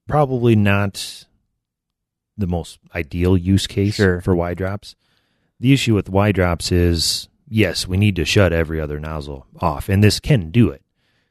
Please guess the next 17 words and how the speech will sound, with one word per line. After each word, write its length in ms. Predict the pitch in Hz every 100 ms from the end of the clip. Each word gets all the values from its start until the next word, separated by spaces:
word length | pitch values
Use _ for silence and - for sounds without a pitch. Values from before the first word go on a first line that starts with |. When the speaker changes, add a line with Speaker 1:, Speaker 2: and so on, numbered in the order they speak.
| _ _
Speaker 1:
Uh, 200 | 82 82
what 300 | 82 95 92
this 220 | - 82
does, 320 | - 139 113 87
though, 240 | 90 90
if 100 | 85
that 160 | 90 85
nozzle 380 | 92 92 85 76
shut 260 | - 82
off, 360 | 98 90 82 _ _ _ _ _ _ _ _
it 80 | 135
doesn't 280 | 120 104 90
take 240 | 101 92
that 200 | 85 82
nozzle 380 | 82 82 80 85
into 220 | 78 82
account 400 | 76 - 82 80